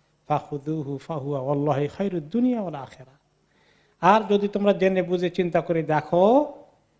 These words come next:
যে তোমরা তোমাদের সম্পদ হারাইতে হলে হারাবা, তোমাদের যদি কারো জান চলে যায়, চলে যাবে, তাহলে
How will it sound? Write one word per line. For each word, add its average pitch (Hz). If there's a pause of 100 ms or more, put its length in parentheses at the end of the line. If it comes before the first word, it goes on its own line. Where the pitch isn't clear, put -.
(100)
যে 156
তোমরা 165
তোমাদের 160
সম্পদ 165
হারাইতে 160
হলে 151
হারাবা, 196 (720)
তোমাদের 160 (500)
যদি 151
কারো 156
জান 160
চলে 160
যায়, 151
চলে 139
যাবে, 196 (920)
তাহলে 151